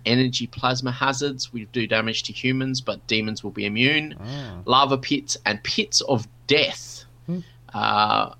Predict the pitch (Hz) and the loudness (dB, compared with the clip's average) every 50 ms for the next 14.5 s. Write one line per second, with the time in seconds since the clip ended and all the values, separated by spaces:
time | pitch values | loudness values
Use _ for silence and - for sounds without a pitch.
0 | - - - 110 113 110 107 110 117 117 113 104 117 120 117 113 113 117 117 117 | -20 -6 -2 0 2 4 4 4 4 4 4 2 2 2 4 4 4 4 4 4
1 | - 104 107 - 117 117 113 - - - - - - 107 104 - - 104 104 - | 6 6 4 6 4 2 2 2 0 -2 0 0 0 0 0 0 0 0 0 0
2 | - - - 98 101 90 98 95 87 - 87 80 69 - - - - - - - | -2 0 2 2 4 6 6 6 6 6 4 4 4 2 0 -6 -12 -18 -20 -20
3 | - - - - - - - - - - 175 170 170 165 - 123 - - - - | -20 -20 -20 -20 -20 -20 -20 -20 -2 0 2 2 4 2 0 -2 -8 -12 -2 0
4 | 175 196 208 202 196 175 156 143 - - 120 135 147 156 139 - 127 120 113 101 | 0 0 2 0 0 0 0 -2 -2 -4 -2 -2 -2 -2 -2 -2 -2 -2 -2 -4
5 | 90 85 85 104 107 - 120 117 139 147 147 151 151 147 143 139 131 131 127 131 | -6 -8 -10 -12 -10 -10 -8 -6 -4 -4 -4 -4 -4 -2 -2 -2 -2 -2 -2 -2
6 | 127 123 - - 127 123 120 113 - - 135 123 120 117 117 113 113 113 110 113 | -4 -6 -6 -10 -12 -10 -8 -10 -8 -6 -6 -4 -4 -2 -2 -2 -2 -2 -4 -6
7 | - - - - - - - - - - - - - - 127 - - - - - | -10 -14 -20 -20 -20 -20 -20 -20 -20 -20 -20 -20 -20 -20 -20 -20 -20 -20 -14 -8
8 | 123 - 113 123 123 117 - 127 120 123 131 131 - - 277 254 - - - - | -6 -6 -4 -4 -6 -6 -4 -4 -2 -2 -2 -2 -4 -6 -8 -8 -10 -12 -12 -14
9 | - - - - 123 127 123 127 120 120 117 117 117 113 - - - 151 135 127 | -18 -20 -14 -12 -8 -4 -2 0 0 0 0 0 -2 -4 -4 -6 -6 -6 -4 -4
10 | 120 - 117 - - 127 127 127 123 - 123 117 - 131 123 - - 131 143 151 | -6 -6 -6 -6 -6 -4 -4 -4 -4 -4 -4 -4 -4 -6 -8 -6 -6 -6 -4 0
11 | - - - - 175 180 196 240 262 254 254 233 - 123 123 123 123 117 120 117 | 2 4 6 8 8 8 8 8 6 4 2 0 -2 -2 -2 0 0 -2 -2 -2
12 | 117 113 113 - 127 127 143 170 180 160 139 123 117 110 107 107 98 101 104 110 | -4 -4 -4 -4 -4 -2 -2 -4 -4 0 0 0 2 0 0 -2 -4 -4 -4 -2
13 | 123 143 139 127 117 107 - - - - - - - 247 196 190 196 196 - - | -2 -2 -2 -2 -2 0 6 6 6 6 6 4 0 -2 -4 -4 -8 -8 -8 -4
14 | - 190 175 175 170 165 165 165 160 151 | -2 0 0 0 -2 -4 -8 -10 -12 -12